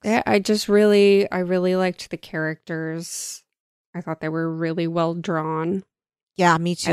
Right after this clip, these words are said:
Speaker 1: I liked the message.
Speaker 2: Me too.
Speaker 1: It didn't, it was like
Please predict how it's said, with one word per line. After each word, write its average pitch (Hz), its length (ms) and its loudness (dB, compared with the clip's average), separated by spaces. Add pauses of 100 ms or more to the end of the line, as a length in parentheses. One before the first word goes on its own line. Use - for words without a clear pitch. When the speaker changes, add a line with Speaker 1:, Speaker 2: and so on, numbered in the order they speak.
Speaker 1:
I 156 100 4
liked 151 220 -2
the 214 120 4
message. 214 1120 0 (160)
Speaker 2:
Me 240 100 -10
too. - 160 -8
Speaker 1:
It 208 200 4
didn't, 247 320 2
it 254 120 6
was 285 220 0
like 302 340 2